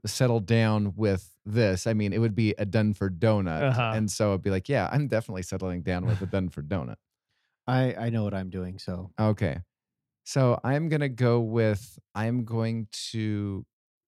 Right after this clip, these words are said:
Speaker 1: kill donuts because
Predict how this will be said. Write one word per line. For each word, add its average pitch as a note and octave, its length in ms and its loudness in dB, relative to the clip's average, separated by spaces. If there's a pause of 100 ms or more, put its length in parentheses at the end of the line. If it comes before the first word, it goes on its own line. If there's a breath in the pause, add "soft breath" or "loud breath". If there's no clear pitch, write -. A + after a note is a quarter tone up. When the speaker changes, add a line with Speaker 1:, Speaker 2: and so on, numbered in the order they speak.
(340)
Speaker 1:
kill C3 320 0
donuts F#2+ 760 -2 (600)
because G2+ 760 -2